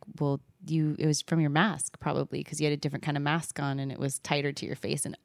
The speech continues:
oh my God, for, like, two days after the <laughs> gig, I was like, "I can't wear a mask like that."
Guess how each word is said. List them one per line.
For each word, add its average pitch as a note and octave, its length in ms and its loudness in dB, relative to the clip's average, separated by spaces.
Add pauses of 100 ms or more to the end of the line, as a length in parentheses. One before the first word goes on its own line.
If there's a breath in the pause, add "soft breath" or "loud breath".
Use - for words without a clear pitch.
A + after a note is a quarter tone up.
oh F#3+ 300 10
my C#3+ 260 -2
God, - 240 -4 (140)
for, F#3+ 100 2
like, F3 260 2
two F#4+ 240 6
days F#4+ 640 4
after E3 260 2
the F#3 100 2
<laughs> - 0 -
gig, - 580 2
I B3+ 120 2
was - 140 -2
like, A3+ 160 -2
"I - 100 2
can't D4+ 280 2
wear A#3+ 140 4
a A#3 40 4
mask - 320 -2
like F#3+ 200 2
that." - 300 4